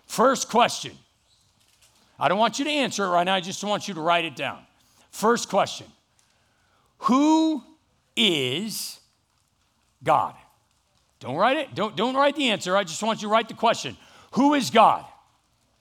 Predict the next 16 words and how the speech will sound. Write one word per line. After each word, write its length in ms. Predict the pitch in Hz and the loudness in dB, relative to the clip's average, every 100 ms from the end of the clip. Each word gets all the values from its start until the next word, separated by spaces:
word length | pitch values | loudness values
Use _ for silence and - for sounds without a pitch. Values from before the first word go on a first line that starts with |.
| _ _ _ _ _ _ _ _ _ _ _ _ _ _ _ _ _ _ _ _ _ _ | _ _ _ _ _ _ _ _ _ _ _ _ _ _ _ _ _ _ _ _ _ _
Now 120 | 180 175 | 0 2
give 200 | 202 208 | 2 0
yourself 380 | 208 220 208 | 0 2 2
a 40 | 196 | 2
little 240 | 196 214 | 2 2
bit 140 | 202 220 | 0 -2
of 80 | |
space. 640 | - - 208 277 - - - _ _ _ _ _ _ _ _ _ _ _ _ - | -2 -2 -2 -2 -6 -10 -14 _ _ _ _ _ _ _ _ _ _ _ _ -2
Next 380 | 233 247 - | 0 0 -2
question. 480 | 196 247 208 - 120 - _ _ _ _ _ _ _ _ _ _ _ _ _ _ _ _ - _ _ | 2 2 2 -4 -12 -16 _ _ _ _ _ _ _ _ _ _ _ _ _ _ _ _ -20 _ _
Why 300 | 117 123 202 | -6 0 0
should 240 | 226 208 180 | 0 -2 0
I 160 | 170 | 0
care? 360 | 143 139 117 - - _ _ _ _ _ _ _ _ _ _ _ _ _ - | -2 -10 -10 -14 -20 _ _ _ _ _ _ _ _ _ _ _ _ _ -6
Not 320 | 135 220 277 | 2 4 4
me. 480 | 269 233 285 285 | 2 0 -2 -6